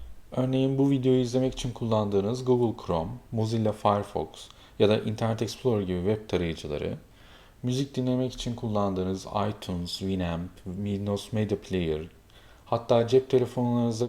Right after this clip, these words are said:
S M S göndermenizi sağlayan sistem birer programdır. Peki programlar nasıl çalışır? Bir programı çalıştırmak için programın simgesine tıkladığınızda aslında bilgisayarın anlayacağı dilde hazırlanmış olan komutların yazılı olduğu bir dosyayı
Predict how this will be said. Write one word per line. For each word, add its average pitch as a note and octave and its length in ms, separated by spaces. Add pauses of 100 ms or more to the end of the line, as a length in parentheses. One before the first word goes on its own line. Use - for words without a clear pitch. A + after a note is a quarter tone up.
(140)
S - 200
M C3+ 140
S C3+ 180
göndermenizi A#2 560
sağlayan F2+ 560
sistem - 540 (220)
birer C3 260
programdır. A2+ 600 (280)
Peki - 220
programlar A#2+ 580
nasıl A#2+ 280
çalışır? - 520 (720)
Bir F#3+ 160
programı D3 360
çalıştırmak D3+ 540
için C#3+ 280
programın B2 400
simgesine A2 580
tıkladığınızda G2 1000 (420)
aslında C#3 520
bilgisayarın D3 600
anlayacağı B2+ 720
dilde G2 240
hazırlanmış G#2+ 760
olan G#2 260
komutların B2 760
yazılı D3 360
olduğu A#2 480
bir C3+ 220
dosyayı B2 520